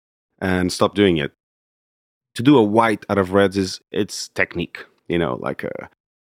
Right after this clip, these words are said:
if you go to other areas, you know, restaurants, or it's technique. It's, you've had a dish and you say, "This is beautiful," but, you know, it's,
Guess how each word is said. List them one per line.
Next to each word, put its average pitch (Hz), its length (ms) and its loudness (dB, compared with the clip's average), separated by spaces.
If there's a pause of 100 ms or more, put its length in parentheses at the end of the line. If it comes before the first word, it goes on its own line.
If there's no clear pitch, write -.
(220)
if - 100 -8
you 90 80 -2
go 87 320 4
to 90 300 2
other 85 380 2
areas, 85 340 2
you 85 60 -2
know, 78 140 0
restaurants, 80 880 -2
or 50 400 -8 (640)
it's - 200 -2
technique. - 560 -2
It's, - 260 -8 (680)
you've 90 180 -2
had 92 220 2
a 90 60 0
dish 82 360 2
and 82 80 -2
you 82 60 -2
say, 85 140 -2
"This 80 220 -4
is 85 80 -2
beautiful," 90 500 0
but, 85 140 0
you 87 200 2
know, 85 280 0 (240)
it's, - 520 -12